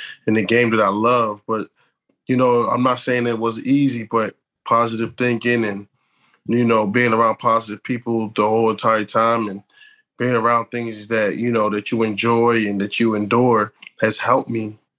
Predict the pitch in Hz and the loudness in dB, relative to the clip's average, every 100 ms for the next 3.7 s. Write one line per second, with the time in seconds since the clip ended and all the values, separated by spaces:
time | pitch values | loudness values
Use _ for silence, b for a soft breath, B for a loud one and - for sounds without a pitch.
0 | _ b b 107 113 107 104 - 110 104 | _ b b 0 2 0 -2 -2 0 0
1 | 95 90 - - - 127 123 113 107 104 | 0 -2 -4 -6 0 2 4 4 2 0
2 | 101 101 98 110 110 113 107 113 107 98 | -4 -6 -6 -4 0 0 2 0 0 -2
3 | - 120 107 107 123 107 104 | -2 0 0 0 0 0 -4